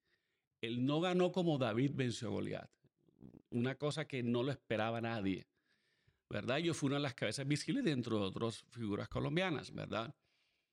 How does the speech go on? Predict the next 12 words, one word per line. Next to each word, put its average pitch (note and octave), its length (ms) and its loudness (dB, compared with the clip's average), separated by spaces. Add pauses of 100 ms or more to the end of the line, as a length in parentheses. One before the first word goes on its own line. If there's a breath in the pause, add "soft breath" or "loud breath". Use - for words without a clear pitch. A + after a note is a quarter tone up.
(460)
Pero F#3+ 240 2
el G#3 120 0
problema F3 480 4
es D#3 140 -2
que F3+ 420 0
los C3 160 2
pastores C#3+ 360 2
estábamos A3 440 2
en A#3 60 4
nuestros D3+ 320 4
púlpitos D#3+ 480 0
predicando. E3+ 680 0